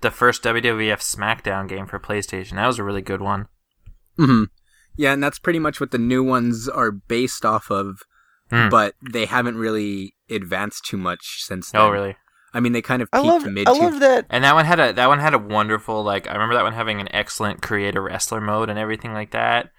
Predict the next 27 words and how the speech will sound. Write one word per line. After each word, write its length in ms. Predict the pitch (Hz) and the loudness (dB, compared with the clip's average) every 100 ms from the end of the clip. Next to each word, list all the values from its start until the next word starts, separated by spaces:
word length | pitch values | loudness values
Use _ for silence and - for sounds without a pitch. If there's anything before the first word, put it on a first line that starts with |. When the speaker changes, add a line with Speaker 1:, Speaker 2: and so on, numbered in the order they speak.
| _ _ _ | _ _ _
Speaker 1:
And 160 | 101 107 | -8 -2
you 60 | 107 | 0
Speaker 2:
Right. 80 | 95 | 2
Speaker 1:
could, 80 | |
like, 160 | 95 - | 0 -2
customize 480 | - 104 110 101 95 | -2 -2 0 -2 -2
either 180 | 98 98 | -6 -6
in, 260 | 107 104 - | -6 -8 0
the, 220 | 107 98 | 2 2
the 180 | 110 104 | 0 -2
intros 380 | 107 - 110 110 | -2 2 2 2
and 80 | 113 | -2
everything 260 | 110 113 | -2 -4
were 140 | 113 104 | -4 -2
really 200 | 107 107 | -2 -2
good 180 | 107 | -4
in 80 | 110 | -2
that 160 | 113 110 | -4 -4
game, 260 | 113 117 | -4 -4
and 80 | 113 | -6
you 80 | 104 | -8
could 60 | 101 | -6
customize 440 | 101 - 110 107 107 | -6 -4 -2 -2 -2
them 140 | 117 | -4
and 80 | 110 | -4
everything. 400 | 113 113 120 | -4 -6 -6
I 40 | - | -10